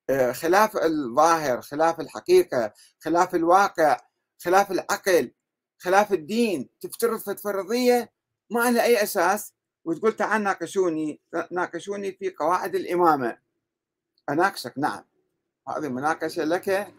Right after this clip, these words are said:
لذلك أنا أناقشك لأني آمل فيك خيرًا، حقيقة آمل فيك خيرًا، أنت شوية تفكر أكثر وتشوف أنه شلون الشيعة اللي آمنوا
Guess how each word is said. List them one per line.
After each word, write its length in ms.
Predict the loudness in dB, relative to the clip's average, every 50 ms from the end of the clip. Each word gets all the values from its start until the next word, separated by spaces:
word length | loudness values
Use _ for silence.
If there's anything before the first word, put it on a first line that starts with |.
| _ _ _
لذلك 440 | -10 -4 0 0 0 0 -2 -4 -6
أنا 220 | -6 -6 -6 -6
أناقشك 720 | -4 -4 -6 -6 -6 -10 -12 -12 -8 -4 -4 -4 -4 -6 -10 _ _ _ _ _
لأني 400 | 0 0 0 2 0 -2 -4 -2
آمل 420 | 0 0 0 0 0 0 0 -2 -2
فيك 200 | -4 -10 -8 -8
خيرًا، 480 | -8 -4 -4 -2 -2 0 -2 -2 -4 -8 _ _
حقيقة 600 | -20 -6 _ -4 -2 -2 -4 -10 -10 -12 -12 -12 _ _ _ _ _ _ _ _ _ _ -2
آمل 300 | -2 0 0 -2 -4 -4 -6
فيك 160 | -10 -10 -10
خيرًا، 420 | -8 -4 -2 -2 -2 -4 -6 -10 -10
أنت 260 | -10 -10 -10 -8 -8 -10
شوية 300 | -8 -6 -6 -4 -4 -6
تفكر 460 | -6 _ -12 -12 -10 -10 -8 -8 -8
أكثر 360 | -10 -10 _ -6 -6 -6 -6 _ _ _ _ _ _ _ _ _ _ _ -20 _ _ _ -12
وتشوف 480 | -12 -12 -12 -12 -6 -4 -4 -4 -4
أنه 580 | -6 -6 -6 -6 -6 -6 -6 -6 -8 -8 -10 -12 _ _ _ _ _ _ _
شلون 440 | -18 -14 -6 -4 -2 -2 -2 -2 -4
الشيعة 520 | -6 -8 -2 2 2 2 2 0 -4 -6
اللي 240 | -6 -6 -6 -6 -6
آمنوا 520 | -4 -4 -4 -4 -4 -4 -4 -4 -6 -8